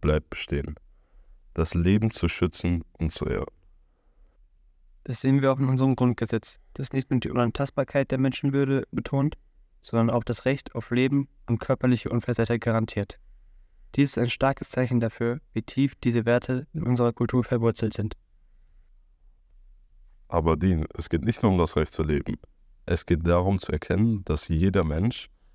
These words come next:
Speaker 1: etwas Einzigartiges, etwas Besonderes ist. Ein Recht, das nicht nur das physische Leben schützt,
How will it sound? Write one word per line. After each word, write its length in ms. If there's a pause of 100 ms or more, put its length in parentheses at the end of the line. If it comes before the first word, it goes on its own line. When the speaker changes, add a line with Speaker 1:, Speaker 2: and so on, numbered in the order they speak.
(180)
Speaker 1:
etwas 220
Einzigartiges, 1120
etwas 260
Besonderes 600
ist. 280 (840)
Ein 140
Recht, 420
das 180
nicht 220
nur 100
das 200
physische 460
Leben 260
schützt, 480